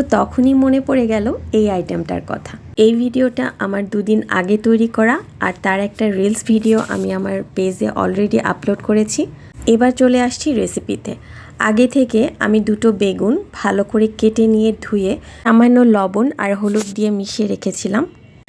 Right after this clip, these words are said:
সাথে একটা টমেটো ফালি করে রেখেছিলাম। তো আপনারা এখানে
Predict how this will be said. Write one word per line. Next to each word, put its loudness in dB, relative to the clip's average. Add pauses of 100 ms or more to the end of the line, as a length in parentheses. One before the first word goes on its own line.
(280)
সাথে 2 (240)
একটা -2 (120)
টমেটো -2
ফালি 2 (100)
করে 0 (180)
রেখেছিলাম। -4 (460)
তো 2 (160)
আপনারা -2
এখানে -2